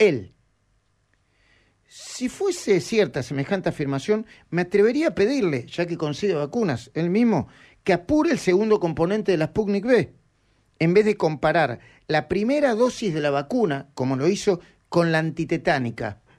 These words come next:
Dijo Kicillof, "No, es una, es como la antitetánica, ¿viste? ¿Viste como el refuerzo de la antitetánica? Estamos esperando eso, mamita". Y ya que está Kicillof,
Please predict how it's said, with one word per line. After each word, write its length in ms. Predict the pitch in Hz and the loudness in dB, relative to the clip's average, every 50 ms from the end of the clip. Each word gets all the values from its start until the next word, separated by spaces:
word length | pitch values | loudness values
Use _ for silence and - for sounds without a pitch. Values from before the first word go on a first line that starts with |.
| _ _ _ _ _ _ _ _ _ _ _ _ - | _ _ _ _ _ _ _ _ _ _ _ _ -8
Dijo 260 | - 277 - 196 170 | -6 -4 -4 -4 -4
Kicillof, 440 | 131 147 135 - 147 139 123 113 - _ _ - - _ _ _ _ _ - | -4 -4 -6 -4 -2 -2 -2 -4 -6 _ _ -18 -18 _ _ _ _ _ -4
"No, 380 | 330 349 330 247 151 98 - - _ _ _ _ _ | -2 0 0 0 -2 -4 -6 -12 _ _ _ _ _
es 240 | - 240 - - 311 | -10 -10 -8 -6 -6
una, 320 | 277 269 254 226 202 185 | -4 -2 -2 -2 -4 -6
es 140 | - - - | -6 -8 -8
como 200 | - 311 311 277 | -8 -8 -6 -6
la 80 | 208 | -6
antitetánica, 720 | 170 147 151 135 - 160 - - 277 254 180 143 123 131 | -6 -6 -8 -10 -12 -6 -2 0 0 0 -2 -6 -6 -4
¿viste? 380 | 139 202 240 - - 165 120 - - _ _ _ _ _ _ _ | -4 -6 -6 -4 -4 -4 -4 -6 -10 _ _ _ _ _ _ _
¿Viste 320 | - - 262 - 262 185 - | -4 -4 -2 0 -2 -2 -2
como 240 | - 139 131 131 127 | -2 -2 -2 -2 -2
el 60 | 117 | -2
refuerzo 420 | 117 120 - - 208 170 - 165 | -4 -4 -2 -2 -2 -2 -2 -4
de 40 | 139 | -4
la 80 | 123 123 | -4 -6
antitetánica? 680 | 113 123 113 123 147 - 233 226 220 180 131 - 113 | -8 -8 -8 -8 -6 -4 -4 -4 -4 -4 -6 -8 -8
Estamos 280 | - - 202 214 214 190 | -6 -6 -4 -4 -4 -4
esperando 400 | - 185 190 208 202 180 190 202 | -4 -4 -4 -4 -4 -4 -4 -4
eso, 300 | 175 - - - - - - _ - | -4 -6 -8 -12 -20 -20 -20 _ -8
mamita". 580 | - 143 135 123 113 110 104 - - - - _ _ _ _ _ _ _ _ _ _ _ _ - | -6 -6 -4 -4 -6 -6 -8 -8 -12 -18 -20 _ _ _ _ _ _ _ _ _ _ _ _ -2
Y 80 | 175 | 0
ya 160 | 170 220 247 | 2 2 2
que 80 | - 233 | 0 0
está 240 | 202 - 220 185 - | 0 2 0 0 0
Kicillof, 480 | 151 131 - 147 131 143 127 120 - | -2 -6 -4 -2 0 0 0 -2 -4